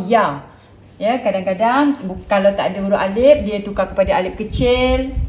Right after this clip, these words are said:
Kemudian, ini tanda mat. Yang ini pun juga tanda, tanda mat. Jadi, bila ada ba-, ah, bacaan yang ada tanda-tanda mat tu, kamu bulatkan dulu, kamu cari, kamu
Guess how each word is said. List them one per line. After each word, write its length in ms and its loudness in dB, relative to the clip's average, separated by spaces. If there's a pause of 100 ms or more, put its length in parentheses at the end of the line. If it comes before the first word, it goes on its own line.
(420)
Kemudian, 480 0
ini 240 0
tanda 320 -2
mat. 480 -2 (640)
Yang 240 -2
ini 160 -2
pun 160 -8
juga 240 -4
tanda, 560 -2 (240)
tanda 320 -2
mat. 240 0 (160)
Jadi, 400 -4
bila 320 0
ada 480 2 (400)
ba-, 160 0
ah, 480 2
bacaan 480 0
yang 240 0
ada 240 0
tanda-tanda 560 -2
mat 240 -2
tu, 400 -2 (240)
kamu 240 0
bulatkan 640 2
dulu, 240 0
kamu 240 -2
cari, 560 -2
kamu 240 -4